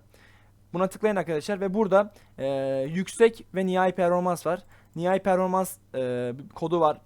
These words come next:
İnternetten nihai performans kodu yazarak C M D kodundan aratabilirsiniz. Veya yüksek performans arkadaşlar açabilirsiniz. Çünkü dengeli ile yüksek performans çok fark ediyor. Yüksek performansta ben iki yüz ellilere kadar çıkıyorum.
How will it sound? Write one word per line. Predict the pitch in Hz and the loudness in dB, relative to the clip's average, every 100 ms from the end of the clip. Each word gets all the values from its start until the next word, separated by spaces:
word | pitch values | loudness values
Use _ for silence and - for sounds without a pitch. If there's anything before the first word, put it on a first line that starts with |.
| - | -14
İnternetten | 139 156 151 160 147 | -4 -2 -2 -4 -4
nihai | 151 156 | -4 -4
performans | 160 147 151 143 | -4 -4 -6 -6
kodu | 151 147 | -4 -2
yazarak | 143 151 156 | 0 -4 -4
C | - 147 | -6 -4
M | 156 | -6
D | |
kodundan | 151 135 135 160 - - - | -8 -8 -6 -8 -8 -20 -4
aratabilirsiniz. | 147 170 165 165 175 214 - - - | -2 -2 -4 -6 -8 -10 -12 -20 -8
Veya | 190 196 190 | -2 2 2
yüksek | 196 - 196 | 2 -2 0
performans | 185 165 151 | 0 0 -4
arkadaşlar | 143 131 - | -6 -8 -6
açabilirsiniz. | 143 165 151 143 180 - - | -4 -4 -4 -8 -12 -12 -6
Çünkü | 196 196 190 - - - | -4 0 -2 -4 -16 -6
dengeli | 165 185 196 | -4 -2 0
ile | 202 175 | 0 0
yüksek | 170 - 196 | -4 -6 -4
performans | 180 156 151 175 202 - _ _ | 0 0 -2 -4 -6 -10 _ _
çok | - 196 | 0 0
fark | - 147 131 | 2 2 2
ediyor. | 131 151 | -6 -6
Yüksek | 175 165 208 | -8 -6 -6
performansta | 185 175 165 170 | -4 -4 -4 -8
ben | |
iki | 165 - | -10 -10
yüz | 165 | -4
ellilere | 170 160 180 | -4 -2 -2
kadar | 175 151 127 | 0 0 -2
çıkıyorum. | - 151 190 | -4 -8 -8